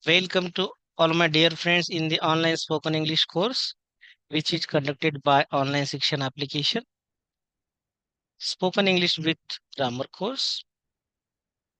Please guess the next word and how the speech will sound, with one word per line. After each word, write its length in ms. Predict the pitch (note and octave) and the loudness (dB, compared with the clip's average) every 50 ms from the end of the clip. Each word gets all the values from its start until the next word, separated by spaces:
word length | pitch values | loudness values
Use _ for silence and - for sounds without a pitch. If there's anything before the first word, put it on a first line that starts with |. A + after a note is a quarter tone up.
| _ _ _ _ _ _ _ _ _ _ _ _ _ _ _ _ _ _ _ _ _ _ _ _ _ _ _ _ _ _ _ _ _ _ _ _ _ _ _ _ _ _ _ _ _ _ _ _ _ _ _ _ - | _ _ _ _ _ _ _ _ _ _ _ _ _ _ _ _ _ _ _ _ _ _ _ _ _ _ _ _ _ _ _ _ _ _ _ _ _ _ _ _ _ _ _ _ _ _ _ _ _ _ _ _ -2
Welcome. 760 | C#3 D#3+ F3 F#3+ G3+ G3+ - G3 F#3+ F#3+ F#3+ F#3+ G3+ F#3+ | 2 4 4 4 2 2 4 6 6 8 6 4 2 -4